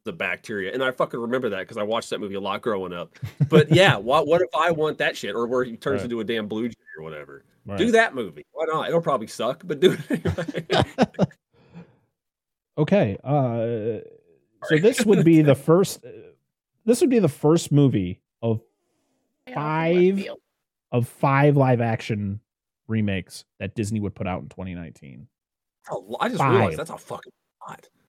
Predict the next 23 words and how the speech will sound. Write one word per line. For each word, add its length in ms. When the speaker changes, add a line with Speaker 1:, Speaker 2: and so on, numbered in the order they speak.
Speaker 2:
All 100
right, 220
let's 240
rank 220
this 160
one. 240
Where's 220
this 140
one 140
going? 360
Speaker 3:
I 200
can't 380
rank 240
it 220
high. 640
I 160
enjoyed 1120
the 100
story 680
of 180
it, 280
and 500
I, 240